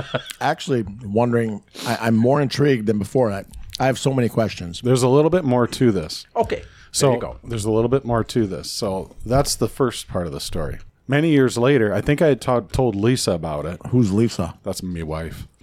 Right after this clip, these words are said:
Speaker 1: my beautiful wife. Oh, I forgot to, uh,
Speaker 2: That, uh,
Speaker 1: forgot to do my radio voice. Um,
Speaker 3: This is my voice. I don't know what to tell you.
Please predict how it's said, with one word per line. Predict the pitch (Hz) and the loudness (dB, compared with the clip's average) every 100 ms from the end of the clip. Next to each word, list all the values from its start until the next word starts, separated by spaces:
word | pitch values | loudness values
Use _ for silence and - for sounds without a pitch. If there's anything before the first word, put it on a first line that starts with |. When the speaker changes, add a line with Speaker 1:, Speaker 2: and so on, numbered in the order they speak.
| - | -12
Speaker 1:
my | 90 | -8
beautiful | 80 90 78 - 78 | -2 -2 -2 -4 -2
wife. | 78 78 76 - - - 135 | -2 -2 -6 -14 -20 -16 -4
Oh, | 127 | -2
I | 113 | 0
forgot | - 123 135 - | 0 2 0 2
to, | 123 101 | 2 2
uh, | 95 80 80 - | 0 -4 -10 -8
Speaker 2:
That, | 117 107 | -2 0
uh, | |
Speaker 1:
forgot | 104 120 120 | 2 0 0
to | - | -6
do | 113 123 | -2 -2
my | 110 95 | 0 -2
radio | 90 110 117 120 107 90 | 2 4 4 4 4 2
voice. | 73 78 71 65 - - - - - - - - - - - - - - | 0 -2 -2 -4 -6 -6 -8 -16 -20 -18 -18 -18 -20 -20 -20 -20 -20 -4
Um, | 85 87 85 80 78 78 | 0 2 2 2 -2 -8
Speaker 3:
This | - | -12
is | 101 87 | -14 -10
my | 90 | -8
voice. | 92 117 87 - | -6 -4 -6 -6
I | - | -4
don't | 85 | -4
know | 87 | -6
what | - | -8
to | |
tell | - 98 | -6 -4
you. | 98 - | -4 -6